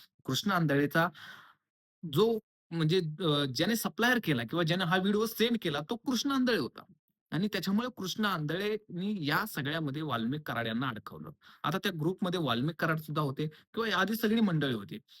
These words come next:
त्याच्यानंतर सीआयडीच्या तपासामध्ये तो ग्रुप चे-, चेक करण्यात आला. त्या ग्रुपमधली सगळी लोकांची तपासणी करण्यात आली. त्याच्यामध्ये आढळून आलं, की कृष्णा आंधळेने तो व्हिडिओ त्या ग्रुपला सेंड केला आणि त्याच्यामुळं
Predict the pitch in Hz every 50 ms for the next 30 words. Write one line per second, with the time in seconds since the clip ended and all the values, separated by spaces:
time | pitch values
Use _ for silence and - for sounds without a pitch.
0 | _ _ _ - 151 190 190 202 202 - 220 185 170 - 170 151 180 185 190 202
1 | - 202 - 180 - 175 160 - 160 160 156 160 160 156 151 131 123 131 151 151
2 | - - - 131 135 143 139 123 120 123 - - - - 151 156 - 160 139 147
3 | 143 139 131 127 131 131 - 143 127 120 135 139 156 147 135 139 139 139 - 120
4 | 123 147 180 175 175 165 160 170 165 160 156 156 - 156 156 - _ _ _ _
5 | - 127 113 - 139 - - 139 123 - 120 123 123 117 123 117 120 135 - -
6 | - - - _ _ - 113 - - 156 143 139 120 127 131 143 - _ _ _
7 | - - 113 117 131 151 160 143 113 113 113 123 120 143 135 - - 120 110 -
8 | 165 139 123 113 107 107 107 110 127 131 - 143 143 139 117 104 107 110 123 123
9 | 156 143 127 107 101 98 - 123 139 156 - 233 226 233 220 - - - - -
10 | _ _ _ _ _ _ - - _ _ 117 120 131 127 - 123 120 113 - 170
11 | 170 170 135 110 113 127